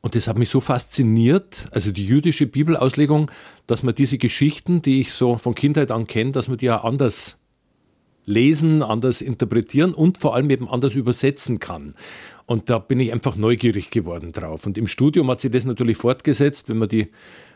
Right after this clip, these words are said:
biblischen Sprachen lernt, dass man eben ein Heb-, es gibt für ein hebräisches Wort nicht eine deutsche Übersetzung, sondern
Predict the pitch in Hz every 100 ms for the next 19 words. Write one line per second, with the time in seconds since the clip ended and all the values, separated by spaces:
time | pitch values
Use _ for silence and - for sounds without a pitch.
0 | - 135 139 127 131 - 107 104 123 151
1 | 127 127 151 - - - - - _ _
2 | _ _ - 117 107 127 120 120 - _
3 | _ _ _ _ - 135 147 139 123 _
4 | - - 165 160 - 156 135 143 151 113
5 | 123 135 135 110 123 131 131 139 - -
6 | 127 139 139 123 131 - 131 127 120 113
7 | - 95 95 113 117 120 117